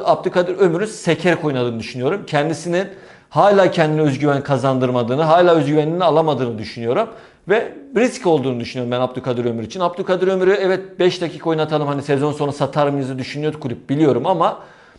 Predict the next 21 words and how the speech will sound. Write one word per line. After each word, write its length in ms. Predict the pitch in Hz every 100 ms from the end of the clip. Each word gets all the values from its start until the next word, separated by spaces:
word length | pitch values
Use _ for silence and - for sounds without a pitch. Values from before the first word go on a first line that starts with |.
| _ _ -
erken 380 | - 226 226 180
oynanıyor. 600 | 160 143 127 127 151 147
Böyle 160 | 170 175
maçlarda, 500 | 170 160 - 160 165
özellikle 380 | 151 156 151 160
tempolu 400 | 147 147 156 151
maçlarda 420 | 147 - 139 131
sakatlıktan 600 | 135 131 143 - - 156
çıkmış 400 | 156 - 127 -
bir 40 |
oyuncuyu, 500 | 123 120 107 117 156 151 - - _
ikili 280 | 131 - 185
mücadele 720 | 196 165 165 147 143 139 147
gerektiren, 600 | 135 123 123 123 123 127
önde 300 | 147 143 165
olduğum 340 | 180 151 143
bir 80 | 131
skorda 540 | - - 131 120 196
Abdülkadir 440 | 185 - 165 170 156
Ömür'ün 340 | 156 160 175
yerine 400 | 143 117 120 208